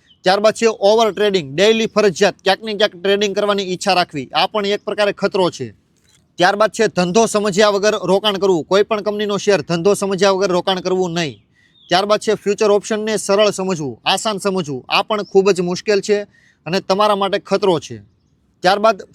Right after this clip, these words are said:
પોર્ટફોલિયો ડાયવર્સિફાઈડ ન કરવો, કંપનીના શેર સારા લ્યો અને સારી એવી કંપનીમાં રોકાણ કરો, અલગ અલગ કંપની પસંદ કરો. ત્યારબાદ લોસ માટે હંમેશા તૈયાર રહ્યો, લોસ વગર કાંઈ પણ થશે નહીં,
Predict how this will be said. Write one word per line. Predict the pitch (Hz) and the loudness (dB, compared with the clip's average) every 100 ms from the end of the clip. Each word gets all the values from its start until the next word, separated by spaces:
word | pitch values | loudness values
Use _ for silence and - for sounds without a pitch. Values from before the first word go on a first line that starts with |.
| - | -2
પોર્ટફોલિયો | 180 190 214 220 220 | 0 2 0 2 2
ડાયવર્સિફાઈડ | 185 208 208 226 196 208 196 | 2 2 0 -2 0 2 0
ન | 214 | -2
કરવો, | 180 160 117 98 _ _ _ | -4 -4 -6 -12 _ _ _
કંપનીના | 180 190 214 220 208 | -2 -2 -4 -2 0
શેર | 208 214 | 2 0
સારા | 190 185 202 | 2 0 2
લ્યો | 220 220 | 2 2
અને | 226 - 196 | 2 0 -6
સારી | 185 185 202 | -2 0 2
એવી | 220 220 | 4 2
કંપનીમાં | 202 208 214 202 | 0 -2 0 0
રોકાણ | 190 196 | 0 -2
કરો, | 175 156 131 - | -2 -6 -6 0
અલગ | 185 220 214 | 2 2 2
અલગ | 214 - | -2 -2
કંપની | 196 196 208 | -6 -4 -6
પસંદ | 196 180 190 | -4 -6 -6
કરો. | 160 143 107 _ _ _ _ _ | -4 -6 -8 _ _ _ _ _
ત્યારબાદ | 190 208 202 147 113 | 2 4 2 0 -4
લોસ | 139 196 208 | 2 2 2
માટે | 202 208 220 | -2 0 0
હંમેશા | 180 202 196 | 0 0 0
તૈયાર | 202 196 185 | 2 4 4
રહ્યો, | 151 123 120 | 2 -4 -2
લોસ | 165 214 - | 2 2 2
વગર | 202 202 208 | 0 0 0
કાંઈ | 196 | -2
પણ | 214 226 | -2 -6
થશે | 190 180 175 185 | -4 -4 -2 -4
નહીં, | 165 107 | -6 -10